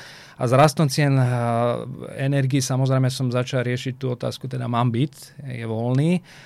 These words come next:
a jednoducho platím, takže chcem urobiť jednak na jednej strane, aby som odťažil ten finančný rozpočet, ale na druhej strane som vstupoval aj s tou myšlienkou, že chcem urobiť niečo, čo by pomohlo niekomu druhému. A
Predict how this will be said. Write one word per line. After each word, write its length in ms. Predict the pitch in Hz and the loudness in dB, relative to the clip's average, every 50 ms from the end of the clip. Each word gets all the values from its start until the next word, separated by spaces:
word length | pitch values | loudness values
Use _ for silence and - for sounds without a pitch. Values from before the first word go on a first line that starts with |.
| - - - - | -20 -20 -20 -20
a 400 | - - 123 117 120 117 113 113 | -14 -10 -6 -6 -4 -4 -4 -2
jednoducho 460 | 117 127 127 131 131 127 131 131 143 131 | -2 -2 0 0 0 0 0 0 0 -2
platím, 560 | 131 135 113 113 123 131 - 139 139 139 139 | 0 0 0 0 0 -2 -2 -2 -2 -2 -2
takže 400 | 127 127 120 110 127 127 123 131 | -2 -4 -4 -2 -2 -2 -2 -4
chcem 320 | - - - 135 135 135 | -8 -6 -2 0 0 0
urobiť 640 | 135 131 131 127 123 123 127 127 120 - - - 127 | 0 0 0 0 0 0 -2 -2 -2 -4 -10 -12 -8
jednak 380 | 123 127 127 123 120 120 120 113 | -6 -6 -6 -4 -4 -4 -4 -2
na 180 | 117 113 120 | -2 -2 -2
jednej 160 | 123 127 123 | -2 -2 -4
strane, 300 | - - - 127 123 123 | -4 -4 -4 -4 -2 -2
aby 160 | 123 120 127 123 | -2 -2 -2 -2
som 260 | 127 - 131 127 127 | -2 -2 -2 -2 -4
odťažil 480 | - 117 - - 131 123 117 131 127 | -6 -8 -6 -4 -2 -2 0 -2 -2
ten 160 | 123 131 127 120 | -2 -2 -2 -2
finančný 480 | 110 - 120 117 120 123 127 - 135 | -2 -4 -4 -2 -4 -4 -4 -4 -4
rozpočet, 560 | 120 110 113 110 - - 139 131 - - 135 | -4 -4 -6 -6 -6 -8 -8 -6 -4 -4 -4
ale 160 | 127 127 120 117 | -2 -2 -2 0
na 120 | 113 117 | -2 -2
druhej 260 | 123 131 131 131 123 127 | 0 0 0 0 -2 -2
strane 320 | - 131 123 120 123 120 | -2 -4 -2 -2 -2 -4
som 160 | - - 117 | -4 -6 -6
vstupoval 480 | 110 - - 123 113 - 127 120 117 117 | -6 -6 -8 -10 -6 -4 -2 -2 0 0
aj 100 | 113 113 | -2 -2
s 60 | - | -4
tou 140 | - 131 120 | -4 -4 -4
myšlienkou, 400 | 117 117 110 - 127 120 117 - 127 | -4 -4 -4 -4 -4 -4 -2 -4 -4
že 220 | 120 120 123 110 - - - - - - - - | -2 -2 -2 -4 -4 -10 -16 -20 -20 -20 -20 -20
chcem 480 | - - - - - 131 127 131 131 - | -16 -10 -4 0 2 4 4 4 2 0
urobiť 460 | 117 107 113 135 131 127 123 131 127 | -4 -4 -2 0 0 0 0 0 0
niečo, 480 | 123 123 127 127 - - 143 131 127 131 | 0 0 0 -2 -2 0 0 0 0 -2
čo 160 | - - 135 | -2 -2 0
by 140 | 127 123 120 | 0 0 -2
pomohlo 420 | - 127 123 123 120 120 123 117 | -2 -2 -2 0 0 -2 -2 -2
niekomu 400 | 117 117 113 - 127 120 117 110 | -2 -4 -4 -2 -2 -2 0 0
druhému. 360 | 113 113 117 120 123 120 117 110 | -2 -2 0 0 0 0 -2 -2
A 80 | 107 | -4